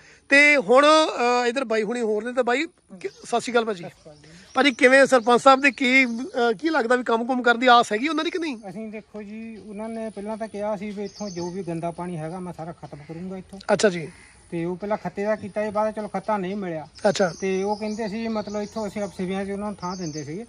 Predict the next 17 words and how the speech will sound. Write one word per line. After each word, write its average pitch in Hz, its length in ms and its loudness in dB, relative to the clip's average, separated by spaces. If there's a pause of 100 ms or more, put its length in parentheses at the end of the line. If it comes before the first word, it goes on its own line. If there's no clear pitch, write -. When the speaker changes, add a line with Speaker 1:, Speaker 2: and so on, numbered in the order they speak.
Speaker 1:
ਹੂੰ। 180 180 2
Speaker 2:
ਸਿਵਿਆਂ 202 240 0
ਦੇ 226 80 -2
ਨਾਲੇ 202 240 -2
ਕੂਹ 175 220 -6
ਲਿਆ। 175 140 -8 (340)
Speaker 1:
ਅੱਛਾ। 165 280 -2 (200)
Speaker 2:
ਅਸੀਂ 190 100 -6
ਕਿਹਾ 226 120 -6
ਇੱਥੋਂ 226 180 -8
ਸੀਵਰੇਜ 185 380 -4
ਪਾ 175 260 -6
ਕੇ 180 60 -14
ਵੀ 185 100 -10
ਉੱਥੇ 185 180 -10
ਪਾ 165 180 -6
ਲਓ, 202 200 -10